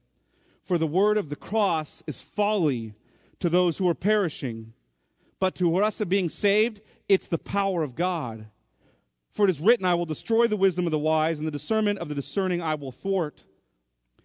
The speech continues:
Where is the one who is wise? Where is the scribe?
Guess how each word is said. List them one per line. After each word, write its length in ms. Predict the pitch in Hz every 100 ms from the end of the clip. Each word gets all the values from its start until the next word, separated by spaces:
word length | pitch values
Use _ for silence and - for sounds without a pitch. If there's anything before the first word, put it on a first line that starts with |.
| _ _
Where 200 | 175 262
is 120 | 285
the 100 | 202
one 160 | 233 233
who 120 | 220
is 100 | 185
wise? 680 | 160 196 185 143 113 - - _ _ _ _
Where 180 | 175 220
is 80 | 180
the 100 | 165
scribe? 640 | - 190 180 160 127 110